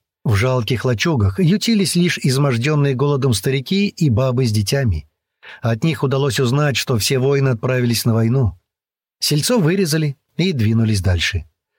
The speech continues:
В каждом последующем местечке их ожидало то же самое. «Если во всех вонючих сёлах все мужчины ушли на войну, одолеют ли алайны такую силищу?» размышлял Ули,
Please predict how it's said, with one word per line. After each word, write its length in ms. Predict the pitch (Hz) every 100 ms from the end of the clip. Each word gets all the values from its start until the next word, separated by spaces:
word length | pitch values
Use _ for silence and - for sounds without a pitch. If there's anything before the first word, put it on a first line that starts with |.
| -
В 100 | -
каждом 400 | - 127 120 123
последующем 720 | 117 117 - 131 123 113 - 117
местечке 640 | 113 - 156 156 - -
их 380 | 117 - 214 -
ожидало 500 | 170 147 131 147 147
то 200 | 120 107
же 100 | 104
самое. 540 | 98 98 87 82 76 - _ _ _ _ _ -
«Если 600 | 90 120 120 107 131 143
во 140 | 156
всех 340 | - 131 139 151
вонючих 520 | 175 151 151 - -
сёлах 520 | - 139 120 147 - _ _
все 300 | - - 185
мужчины 500 | 196 143 - 220 170
ушли 300 | 117 131 220
на 120 | 220
войну, 500 | 185 104 98 131 180 - _ _ _ -
одолеют 680 | 113 107 117 117 160 185
ли 100 | 196
алайны 460 | 202 208 208 190 190
такую 400 | 202 - 214 196
силищу?» 720 | - 240 233 131 - - - _ _ _ _ _
размышлял 720 | 117 113 101 117 - 123 117 -
Ули, 380 | 190 170 92